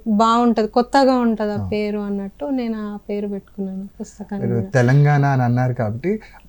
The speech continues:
Speaker 2: కథల్లో తెలంగాణ అంటే పాత్రలకు సంబంధించిన లాంగ్వేజ్ని వాడి చాలా స్-, న్యాయం చేశారు. అయితే ముఖ్యంగా తెలంగాణ మాండలికాన్నే వాడాలన్న ఆలోచన ఎప్పుడు తట్టింది మీకు?
Speaker 1: నేను చైత్ర రాసేటప్పుడు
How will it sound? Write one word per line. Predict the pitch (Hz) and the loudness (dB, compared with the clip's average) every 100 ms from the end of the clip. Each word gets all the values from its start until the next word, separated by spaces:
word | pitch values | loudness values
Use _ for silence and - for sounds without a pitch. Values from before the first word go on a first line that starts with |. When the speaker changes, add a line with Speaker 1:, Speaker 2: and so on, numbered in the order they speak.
| - - | -20 -2
Speaker 2:
కథల్లో | 110 107 170 185 156 180 - - | 0 2 2 2 0 -2 -6 -2
తెలంగాణ | 127 139 151 156 147 | 2 2 2 2 2
అంటే | 117 110 | 0 0
పాత్రలకు | 120 113 117 151 151 | 0 0 2 0 0
సంబంధించిన | 143 135 139 135 131 - 135 | 0 0 2 2 0 0 0
లాంగ్వేజ్ని | 120 113 123 139 139 | 2 2 2 2 2
వాడి | 135 127 127 170 180 - - | 0 0 0 0 -2 -4 -4
చాలా | 123 127 123 113 | 0 2 2 -2
స్-, | - - - | -8 -18 -6
న్యాయం | 120 123 135 143 127 | 0 2 4 2 2
చేశారు. | 107 - 98 147 202 - - 151 | -2 -4 -6 -8 -10 -18 -6 -2
అయితే | 151 | 4
ముఖ్యంగా | 170 135 - 180 185 | 4 2 2 0 0
తెలంగాణ | 185 139 139 147 151 151 | 0 0 2 0 0 0
మాండలికాన్నే | 143 123 127 131 135 135 131 | 0 0 0 -4 -4 -4 -2
వాడాలన్న | 120 110 113 117 117 117 | -2 -4 -4 -2 -2 -4
ఆలోచన | 113 107 110 117 107 | -4 -6 -6 -6 -8
ఎప్పుడు | - 104 | -8 -12
తట్టింది | - 92 101 98 | -10 -12 -8 -8
మీకు? | 95 87 - 123 - - - - - - - - - - | -8 -12 -18 -20 -20 -20 -20 -20 -20 -20 -20 -20 -20 -2
Speaker 1:
నేను | 254 269 269 269 262 | 2 4 4 2 0
చైత్ర | 247 - 247 240 240 285 285 | -2 0 2 2 2 2 2
రాసేటప్పుడు | 247 233 240 - 208 196 196 | 0 -2 -4 -6 -6 -6 -6